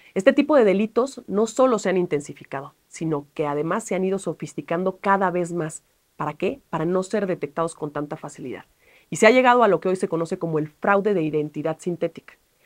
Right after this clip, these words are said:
¿Cuál es esta nueva forma de robo de identidad? Bueno, básicamente los delincuentes crean una identidad falsa, combinando información real de una persona con datos ficticios. Es decir, pueden usar, por ejemplo, tu curp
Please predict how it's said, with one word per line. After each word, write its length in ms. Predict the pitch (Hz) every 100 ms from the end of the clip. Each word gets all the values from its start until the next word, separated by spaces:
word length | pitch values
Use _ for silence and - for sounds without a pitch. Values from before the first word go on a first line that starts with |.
| _ _ _
¿Cuál 280 | 233 262 262
es 120 | 247
esta 160 | 233
nueva 160 | 240 233
forma 340 | - 220 220
de 80 | 190
robo 200 | 185 185
de 60 | 185
identidad? 380 | 170 175 175 170 _
Bueno, 160 | 175 165 _ _ _ _ -
básicamente 540 | 202 202 214 202 226
los 180 | 202 175
delincuentes 600 | 156 160 180 175 196 - _
crean 420 | 214 220 214 202
una 200 | 180 175
identidad 400 | 160 151 151 147
falsa, 420 | - 170 156 - _ _ _ _
combinando 460 | 190 196 190 196
información 560 | 208 196 180 160 - 175
real 380 | 180 170 185 175
de 60 |
una 180 | 165 160
persona 380 | 151 147 170 175
con 180 | 165 156
datos 320 | 156 170 -
ficticios. 640 | 156 - 170 156 - - _ _ - -
Es 100 | 190
decir, 300 | 190 202 - _ _ _
pueden 240 | 202 208
usar, 300 | 190 185 180 180
por 100 | 165
ejemplo, 500 | 175 165 175 175 -
tu 160 | 151 -
curp 300 | 240 -